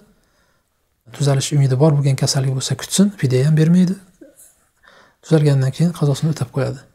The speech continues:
Yo, bu dardni, masalan, tabiblarni so'ziga ko'ra, "Yo, umidi yo'q", e, deyilsa, unda fidya beradi. Unda fidya beradi. U kutib o'tirmaydi endi sog'ayishini, modomki umidi yo'q bo'lsa,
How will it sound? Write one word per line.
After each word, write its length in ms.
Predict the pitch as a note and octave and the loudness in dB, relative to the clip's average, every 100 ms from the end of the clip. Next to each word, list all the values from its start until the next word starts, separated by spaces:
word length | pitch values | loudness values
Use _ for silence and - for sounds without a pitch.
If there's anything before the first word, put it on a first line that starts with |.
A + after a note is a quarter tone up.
| _ _ _ _ - | _ _ _ _ -4
Yo, 60 | C#3 | -2
bu 100 | C#3 F3+ | 4 6
dardni, 340 | D3+ C#3+ - C#3+ | 6 4 -2 -2
masalan, 380 | C3 C#3 C3 B2 | -2 -2 -4 -4
tabiblarni 600 | - C#3 B2+ C#3 B2+ C3 | -2 -2 -2 -2 -2 -2
so'ziga 360 | - C3 C#3 B2+ | -2 -2 -2 -2
ko'ra, 260 | C#3 C3 C#3 D#3+ | -2 -2 -4 -4
"Yo, 100 | D#3 C#3 | -2 0
umidi 260 | C3+ C3+ C#3+ | 0 2 2
yo'q", 240 | D#3 B2+ - _ _ _ _ _ _ - | 2 0 -10 _ _ _ _ _ _ -8
e, 80 | D3 C3+ C3+ C3+ | -6 -4 -4 -4
deyilsa, 360 | C#3 C3+ - F#3+ - _ _ - | -2 -2 0 -2 -2 _ _ 2
unda 200 | D#3 E3 | 2 4
fidya 240 | F#3+ E3 B2 | 4 4 4
beradi. 300 | A#2+ A#2+ - - _ _ _ _ _ _ _ - | 0 -4 -10 -20 _ _ _ _ _ _ _ -6
Unda 160 | B2+ C#3 | -6 -2
fidya 260 | D#3+ C#3+ C3 | 0 2 2
beradi. 340 | B2 A#2 A#2+ A#2+ - | 0 0 -2 -6 -8
U 100 | D3+ C#3 - _ | -6 -4 -8 _
kutib 240 | - - C#3 | -10 -4 -4
o'tirmaydi 360 | - D#3+ A#2+ | 2 2 2
endi 140 | B2 A#2 | -2 -4
sog'ayishini, 560 | - C3 B2 - C#3+ - | -2 -2 -2 0 0 -2
modomki 360 | D#3+ B2+ B2 A#2+ | -4 -4 -4 -2
umidi 180 | C#3+ B2 | -2 -2
yo'q 100 | C3+ B2 | -2 -4
bo'lsa, 220 | A2+ | -2